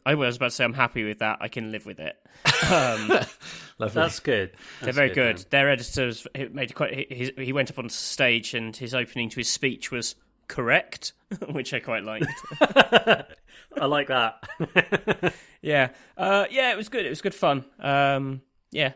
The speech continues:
Speaker 1: lots of journo friends who I don't get to see very often.
Speaker 2: Hmm.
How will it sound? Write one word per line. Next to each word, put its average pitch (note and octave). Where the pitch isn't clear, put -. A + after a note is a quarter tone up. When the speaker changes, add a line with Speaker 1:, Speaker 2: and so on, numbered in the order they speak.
Speaker 1:
lots -
of C3
journo C3+
friends C#3
who C#3
I -
don't A#2+
get -
to -
see D3
very C3+
often. E3
Speaker 2:
Hmm. C3